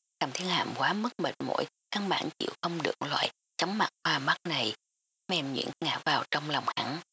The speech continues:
Nàng là muốn làm thế nào? Võ Hoài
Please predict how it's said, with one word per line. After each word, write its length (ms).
Nàng 220
là 60
muốn 280
làm 240
thế 180
nào? 420
Võ 160
Hoài 240